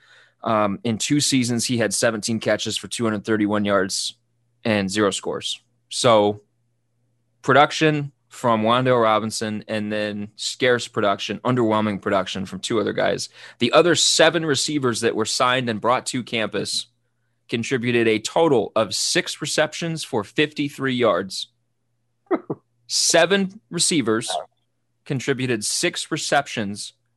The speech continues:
for fifty-three yards. Now you're saying, "Oh, well, there's a twenty eighteen and twenty nineteen guys, so they're only, like, two or three, three years into their career." Well, Williams,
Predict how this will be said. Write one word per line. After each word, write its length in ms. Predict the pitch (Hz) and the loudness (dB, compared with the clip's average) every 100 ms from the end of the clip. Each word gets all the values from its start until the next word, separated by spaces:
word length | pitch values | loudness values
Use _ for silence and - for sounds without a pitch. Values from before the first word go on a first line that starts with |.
| _ | _
for 160 | 120 | -6
fifty-three 720 | - - 160 160 147 - 139 | -4 -2 -2 -2 -8 -4 -4
yards. 560 | 120 113 85 - - - _ _ _ _ _ - | 0 0 0 -4 -12 -14 _ _ _ _ _ -4
Now 80 | 127 | -2
you're 120 | 127 | 0
saying, 320 | - 135 127 | 0 -2 0
"Oh, 160 | - 170 | 2 4
well, 140 | 127 127 | 4 2
there's 160 | 123 | 0
a 60 | 117 | -4
twenty 280 | - 139 127 | -4 -2 -2
eighteen 360 | 127 - 131 | -2 -4 -4
and 80 | 110 | -4
twenty 200 | - 123 | -4 -2
nineteen 380 | 123 120 117 101 | -2 -2 -4 -2
guys, 260 | 101 101 | -2 -2
so 100 | - | -2
they're 80 | 107 | -2
only, 160 | 113 110 | 0 0
like, 200 | 107 - | -2 -4
two 200 | - 113 | -6 -4
or 80 | 104 | -4
three, 440 | 113 110 107 117 _ - - _ _ _ _ - | -4 -2 -2 -6 _ -20 -20 _ _ _ _ -4
three 200 | 117 113 | 4 6
years 200 | 110 104 | 6 4
into 140 | 107 | 2
their 120 | 101 98 | 2 2
career." 400 | - 104 - - - | 2 2 2 -2 6
Well, 360 | 180 139 143 _ _ _ _ _ _ | 8 8 6 _ _ _ _ _ _
Williams, 760 | 95 120 208 214 208 220 - | 0 4 6 6 4 2 -2